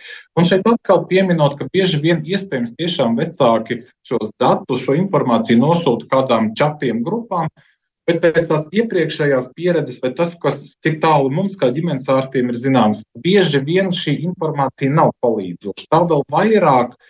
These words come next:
rada šo papildu stresu, šīs diskusijas, ka, kas vienmēr ir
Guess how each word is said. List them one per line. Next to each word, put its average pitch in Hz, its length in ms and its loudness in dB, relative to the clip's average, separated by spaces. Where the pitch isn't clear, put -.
rada 165 340 0
šo 117 260 0
papildu 123 680 -4
stresu, 135 640 -2
šīs 143 380 -2
diskusijas, 156 720 -2
ka, - 140 -6
kas 151 240 2
vienmēr 160 680 2
ir 165 260 0